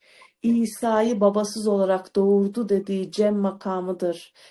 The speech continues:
Enel hak boyutudur. Buradaki bilinci fark eden Meryem, mağarada cennet meyveleri yedi denir. Bu meyveler sana nereden geliyor? Cennetten. Neydi bu?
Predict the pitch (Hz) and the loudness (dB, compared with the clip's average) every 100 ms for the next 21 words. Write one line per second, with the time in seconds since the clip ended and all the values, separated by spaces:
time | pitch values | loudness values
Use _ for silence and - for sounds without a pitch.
0 | _ - 226 208 190 175 170 214 214 208 | _ -2 0 2 0 -2 -6 -6 -6 -6
1 | 185 175 - 170 170 - 165 165 - _ | -6 -6 -4 -6 -8 -10 -8 -10 -14 _
2 | - - - 202 294 262 240 233 208 214 | -20 -20 -6 2 4 4 2 0 -2 0
3 | 214 208 240 - 202 202 202 202 202 196 | 0 0 -4 -2 0 2 0 2 2 2
4 | 190 190 190 196 180 170 _ - 214 262 | 2 0 2 2 0 -4 _ -4 2 2
5 | 262 220 202 190 196 190 202 202 196 185 | 2 2 0 -2 -2 -2 -2 -4 -4 -2
6 | 180 180 180 180 170 170 170 170 165 160 | -2 -2 -2 -2 -2 -2 -2 -2 -2 -2
7 | 156 - _ _ _ _ - - - 269 | -6 -10 _ _ _ _ -20 -20 -4 2
8 | 285 254 226 220 214 202 202 214 202 190 | 4 4 4 2 2 2 0 0 2 2
9 | 226 220 196 185 175 170 170 165 160 _ | 2 2 0 0 -2 -2 0 -2 -4 _
10 | _ - 196 190 190 190 185 _ - 185 | _ -4 0 0 -2 -4 -4 _ -4 -2
11 | 180 175 _ _ _ _ _ _ _ - | -2 -8 _ _ _ _ _ _ _ -2
12 | 254 311 247 196 254 302 | 2 4 2 -2 -2 -4